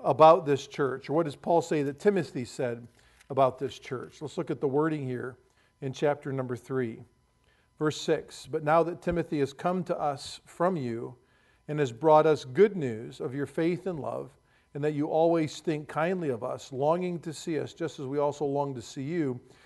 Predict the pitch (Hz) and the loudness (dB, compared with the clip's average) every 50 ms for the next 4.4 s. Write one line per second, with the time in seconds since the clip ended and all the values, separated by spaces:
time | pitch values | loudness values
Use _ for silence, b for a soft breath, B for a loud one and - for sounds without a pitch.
0 | b b b - 180 185 185 220 208 - - - 156 170 190 202 214 208 175 143 | b b b 4 6 6 8 6 4 2 2 -10 -6 -4 -2 -2 0 -2 -2 -2
1 | 147 139 131 123 139 131 131 127 135 135 139 151 151 139 b b b b b 170 | -4 -6 -6 -6 -6 -6 -4 -4 -4 -6 -6 -8 -10 -12 b b b b b -6
2 | 151 160 - 165 160 180 214 240 254 247 247 240 240 226 185 - - - 214 226 | -6 -2 2 6 8 8 8 8 8 6 4 2 0 -4 -4 -4 0 4 4 6
3 | 233 214 - - - - 185 190 202 208 220 226 247 226 - - 226 240 233 233 | 6 4 2 -4 -6 -2 0 2 4 4 4 4 2 0 0 2 2 2 2 2
4 | - - 160 127 113 110 120 135 | -2 -6 -6 -6 -6 -6 -8 -12